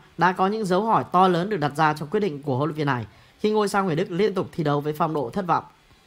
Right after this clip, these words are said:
Tuy vậy, có vẻ như bước ngoặt đã thực sự xuất hiện và các cổ động viên của Arsenal có thể sẽ được chứng kiến một phiên bản hoàn toàn mới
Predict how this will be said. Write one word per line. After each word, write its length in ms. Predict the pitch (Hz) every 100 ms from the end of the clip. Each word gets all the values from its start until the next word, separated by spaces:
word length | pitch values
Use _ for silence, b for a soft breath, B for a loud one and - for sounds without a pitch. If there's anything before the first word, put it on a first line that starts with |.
| b b b b
Tuy 100 | 240
vậy, 160 | 233 208
có 100 | 196
vẻ 180 | 226 156
như 140 | 196
bước 120 | 214
ngoặt 260 | 254 214 151
đã 120 | 156
thực 180 | 165 175
sự 120 | 156
xuất 140 | 170 202
hiện 180 | 175 160 B B B B
và 200 | 151 175
các 180 | 175 247
cổ 100 | 180
động 100 | 156
viên 200 | 202 202
của 80 | 147
Arsenal 340 | 180 185 175 135
có 100 | 165
thể 220 | 202 151
sẽ 120 | 123
được 80 | 170
chứng 220 | 147 151 151
kiến 160 | 160
một 220 | 202 143
phiên 180 | - 170
bản 180 | 151 117
hoàn 200 | 143 131
toàn 160 | 139 135
mới 280 | 143 147